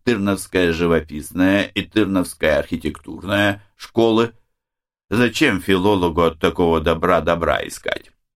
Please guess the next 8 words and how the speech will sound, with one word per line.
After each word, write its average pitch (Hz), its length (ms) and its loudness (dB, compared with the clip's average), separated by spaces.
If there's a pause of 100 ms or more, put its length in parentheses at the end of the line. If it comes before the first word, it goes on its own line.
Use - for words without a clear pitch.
(200)
Марина 170 400 0
утверждает: - 760 -4 (440)
что 113 180 2
здесь, 90 600 -2 (360)
севернее 110 640 2
Старопланины, 98 1120 0 (460)
особый 160 540 -2
менталитет, 127 1040 -2